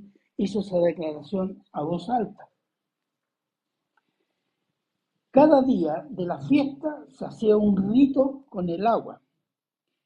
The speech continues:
que conmemoraba la provisión de agua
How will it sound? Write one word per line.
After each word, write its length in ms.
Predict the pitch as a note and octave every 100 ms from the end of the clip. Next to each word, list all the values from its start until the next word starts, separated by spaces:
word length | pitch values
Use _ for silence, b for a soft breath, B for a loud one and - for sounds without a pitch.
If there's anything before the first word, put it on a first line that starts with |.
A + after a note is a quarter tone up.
| _
que 140 | F#3+
conmemoraba 1040 | D3 D#3+ D#3+ D#3+ D3+ D#3+ G3 A3+ A#3+ C4 -
la 320 | A3 E3+ D#3+ -
provisión 840 | - C4 C#4 B3 - B3+ E3+ D#3 D3
de 140 | E3
agua 440 | F#3+ B3+ B3+ C4